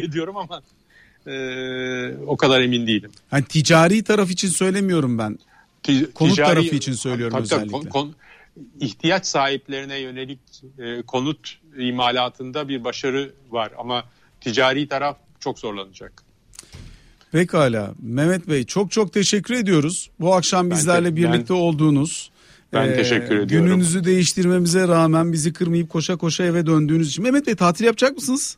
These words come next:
Speaker 2: Var mı imkan?
Speaker 1: Bakalım kısmet, Eylül'de belki.
Speaker 2: Öyle mi?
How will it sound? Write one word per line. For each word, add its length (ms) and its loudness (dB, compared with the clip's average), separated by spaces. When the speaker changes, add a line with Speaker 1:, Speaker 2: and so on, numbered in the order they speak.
Speaker 2:
Var 160 4
mı 120 2
imkan? 360 0
Speaker 1:
Bakalım 580 -4
kısmet, 460 -6
Eylül'de 520 -2
belki. 280 -8
Speaker 2:
Öyle 280 2
mi? 220 0